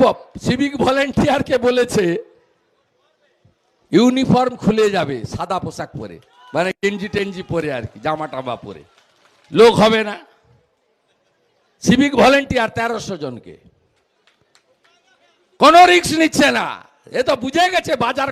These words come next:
খুব খারাপ। মেদিনীপুরে এসে যত আমাকে গালাগালি করবে, ততই ওদের ভোট কমবে। নন্দীগ্রাম থেকে এখনো শিক্ষা পায়নি। আর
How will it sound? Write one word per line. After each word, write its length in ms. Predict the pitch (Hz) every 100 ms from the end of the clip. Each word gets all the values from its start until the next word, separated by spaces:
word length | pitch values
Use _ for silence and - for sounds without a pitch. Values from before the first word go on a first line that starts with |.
| 262
খুব 120 | 269 -
খারাপ। 320 | 196 180 135 - _ _ _ _ _ _ _ _ _ _
মেদিনীপুরে 560 | 143 247 277 311 330 330 330
এসে 160 | - 330 269
যত 200 | 302 - 370 370
আমাকে 280 | 339 330 302 277
গালাগালি 460 | 269 269 254 254 240
করবে, 300 | 247 247 277 381 403 - - _ _ _ _ _ _ _ _ _ _ _ _ _ -
ততই 420 | 226 262 285 285 262
ওদের 200 | 247 240 226
ভোট 180 | 180 233 -
কমবে। 320 | 175 175 165 165
নন্দীগ্রাম 460 | 185 202 208 196 202 185
থেকে 140 | 185
এখনো 340 | 190 165 175 170 -
শিক্ষা 300 | 160 - 131 -
পায়নি। 380 | 104 95 92 80 _ _ _ _ _ 392 392 403 427 415 392 _ _ - - - -
আর 180 | 240